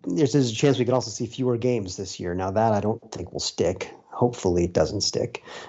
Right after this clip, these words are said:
Um, but, uh, you know, I don't know that we're necessarily gonna push the end of the season back this year, but I do think we'll probably start it later, um, you know, just for, because of covid concerns, and you, you're probably gonna see more four-game series,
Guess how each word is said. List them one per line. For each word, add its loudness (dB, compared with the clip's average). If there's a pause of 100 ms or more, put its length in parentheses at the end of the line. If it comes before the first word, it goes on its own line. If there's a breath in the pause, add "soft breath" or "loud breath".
(140)
Um, 4
but, 2
uh, 6 (720 loud breath)
you 2
know, 4
I 6
don't 6
know 8
that 4
we're 6
necessarily 6
gonna 4
push 2
the 0
end 2
of 4
the 4
season 4
back 4
this 0
year, 4
but -4
I -2
do -4
think -4
we'll -6
probably -2
start -2
it -4
later, -2 (500 loud breath)
um, 2 (120)
you 2
know, 4
just 2
for, 0 (260)
because 2
of 0
covid 2
concerns, 4
and 2 (300 loud breath)
you, 6
you're 6
probably 6
gonna 6
see 2
more 6
four-game 2
series, 4